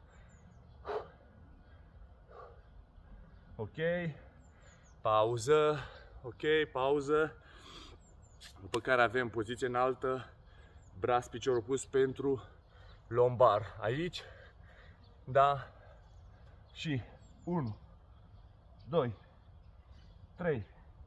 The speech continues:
patru, cinci,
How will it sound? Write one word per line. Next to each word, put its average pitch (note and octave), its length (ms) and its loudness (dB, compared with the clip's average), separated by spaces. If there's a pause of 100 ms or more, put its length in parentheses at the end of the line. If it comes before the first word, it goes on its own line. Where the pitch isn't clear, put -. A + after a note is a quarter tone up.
(760)
patru, C#3+ 340 0 (1080)
cinci, D3+ 420 -6